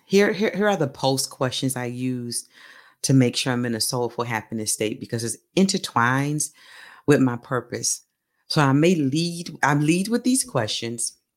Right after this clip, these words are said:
but often they lead me into another type of conversation just to make sure that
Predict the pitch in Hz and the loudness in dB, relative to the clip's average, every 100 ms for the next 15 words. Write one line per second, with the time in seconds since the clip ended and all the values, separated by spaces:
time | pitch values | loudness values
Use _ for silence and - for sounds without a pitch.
0 | _ _ _ - - - 214 208 151 147 | _ _ _ -18 -18 0 2 4 2 0
1 | - 156 151 147 180 170 175 151 143 160 | 0 2 2 2 0 0 0 0 2 2
2 | 139 139 139 135 143 131 143 - 147 135 | 2 2 0 -4 -4 -6 -8 -4 -4 -2
3 | 127 139 139 143 165 160 - - - 196 | -2 0 -2 -2 -4 -4 -8 -14 -2 0
4 | 226 - 208 160 139 - 233 151 117 123 | 2 0 0 0 0 -2 0 -2 -2 -8
5 | _ _ - - 143 | _ _ -10 0 0